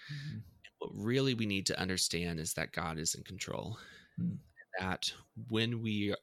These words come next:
Speaker 2: are living into that for people that that's a barrier for them for sleep, then that barrier can be removed.
Speaker 1: Mm-hmm. Mm-hmm.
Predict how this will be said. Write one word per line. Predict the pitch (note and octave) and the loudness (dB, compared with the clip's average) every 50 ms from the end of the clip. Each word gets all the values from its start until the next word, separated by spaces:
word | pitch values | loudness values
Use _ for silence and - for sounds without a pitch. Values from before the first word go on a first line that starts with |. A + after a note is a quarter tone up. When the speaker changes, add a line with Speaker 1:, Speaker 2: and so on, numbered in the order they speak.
| _ _ _ _ - - | _ _ _ _ -10 -8
Speaker 2:
are | G2 G2 F#2+ F#2+ F#2+ F#2 F#2 G2 G2+ G2 G2+ - _ _ _ _ _ _ _ _ _ _ - | -6 -6 -4 -6 -6 -6 -6 -8 -12 -14 -16 -20 _ _ _ _ _ _ _ _ _ _ 2
living | G2+ G#2+ A2+ B2+ C3 C#3 | 2 2 2 2 0 0
into | C#3 C#3+ C#3 - D3 C3+ | 0 0 0 0 0 0
that | C#3 C#3 C#3 C#3+ D3 D3+ - - - - - _ _ _ _ _ _ _ _ _ _ _ _ _ _ _ - | 0 0 0 2 0 0 -2 -4 -8 -10 -10 _ _ _ _ _ _ _ _ _ _ _ _ _ _ _ 0
for | - B2+ C3+ C#3 D3 | 4 4 6 6 4
people | C#3+ - - A2+ G#2 - - G#2+ G2+ G2+ - _ _ _ _ _ _ _ _ _ _ _ _ _ _ _ _ _ - | 4 2 0 0 0 2 2 0 0 0 -4 _ _ _ _ _ _ _ _ _ _ _ _ _ _ _ _ _ 2
that | - F#2 F#2 F#2 F2+ - - - - - _ _ _ _ _ _ _ - | 4 4 4 4 2 2 0 -2 -4 -4 _ _ _ _ _ _ _ -2
that's | - F#2+ F#2 - - | 0 0 0 0 0
a | F#2 | 0
barrier | F2 - F#2 F2+ F2 F2+ F2+ F#2 | 2 4 4 4 4 2 2 0
for | - - F#2 | -2 -4 -4
them | F2+ F2+ F2 F2+ | -4 -2 -4 -4
for | - - G2 | -2 -2 0
sleep, | - - - - G2 F#2 - - _ - - - - - - - - - _ _ _ - | 0 2 2 0 0 -2 -2 -4 _ -20 -20 -20 -20 -20 -20 -20 -20 -20 _ _ _ -14
then | - G2 F#2+ | -10 -2 0
that | F#2+ E2+ - - - | 2 0 2 2 2
barrier | F#2+ F#2 F#2 F#2+ F2+ D#2+ D#2+ - | 2 4 4 2 2 0 0 -2
can | - - F2+ D#2+ D2+ B1+ | -2 -4 -4 -2 -4 -4
be | - C#2+ C#2 | -4 -6 -6
removed. | G1+ G1+ G1+ A1 - - - - - - - - _ _ _ _ _ _ _ _ - - | -6 -6 -6 -8 -8 -10 -10 -12 -14 -16 -16 -18 _ _ _ _ _ _ _ _ -10 -8
Speaker 1:
Mm-hmm. | A#2 A2 A2 - A2+ G#2 G2+ - - _ _ _ _ _ _ _ _ - | -8 -6 -6 -8 -10 -10 -12 -12 -18 _ _ _ _ _ _ _ _ -6
Mm-hmm. | A#2 A2 G#2 - G2+ | -6 -6 -6 -6 -8